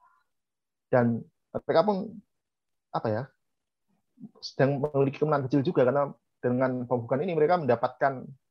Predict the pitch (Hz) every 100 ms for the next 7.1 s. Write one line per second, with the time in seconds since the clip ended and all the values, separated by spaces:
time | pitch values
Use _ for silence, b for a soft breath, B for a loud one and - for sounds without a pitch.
0 | _ _ _ _ _ - 131 135 - -
1 | 113 98 113 120 139 131 139 135 123 113
2 | 117 113 117 - 117 117 120 117 117 117
3 | 120 _ 120 120 123 120 117 110 _ _
4 | _ _ _ _ - 117 120 120 117 110
5 | - 120 127 120 123 139 - - 127 -
6 | 123 123 127 127 147 123 117 120 123 139